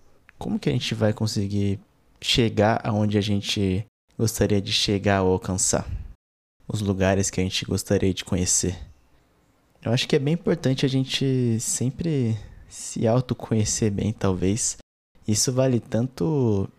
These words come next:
pra você entender como que é o seu nível técnico, quanto pra você entender como que você funciona. Que eu acredito que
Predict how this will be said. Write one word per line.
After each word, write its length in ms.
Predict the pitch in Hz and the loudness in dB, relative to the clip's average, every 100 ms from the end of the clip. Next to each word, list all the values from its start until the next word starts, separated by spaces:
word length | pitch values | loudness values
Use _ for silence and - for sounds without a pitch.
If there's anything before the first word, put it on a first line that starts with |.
| _ | _
pra 140 | - 110 | -4 0
você 240 | 110 - | 0 -2
entender 500 | 107 110 104 101 98 | -2 -2 0 2 0
como 260 | - 101 113 | 0 -4 0
que 120 | 120 | 0
é 40 | |
o 60 | 113 | 0
seu 220 | - 110 | 0 0
nível 260 | 104 120 117 | 2 2 0
técnico, 800 | - 98 110 - 120 - - 127 - - | 0 2 2 2 -2 -2 -6 -8 -12 -4
quanto 240 | 123 143 | -2 -2
pra 160 | 170 160 | 0 0
você 840 | 160 - - 165 170 160 131 113 - _ | 2 0 0 2 4 4 2 0 -6 _
entender 500 | 156 - 156 120 123 | -6 -2 0 2 2
como 260 | 131 - 151 | 0 -6 -6
que 120 | - | -2
você 200 | 147 147 | 0 0
funciona. 640 | - 151 - - 107 101 - _ _ _ - | -2 -4 -2 0 0 0 -4 _ _ _ -4
Que 80 | 110 | 0
eu 40 | |
acredito 600 | 107 113 107 104 101 - | 0 2 0 0 -4 -4
que 800 | 110 - 107 107 107 101 95 - | -8 -6 -4 -2 -2 -2 -2 -4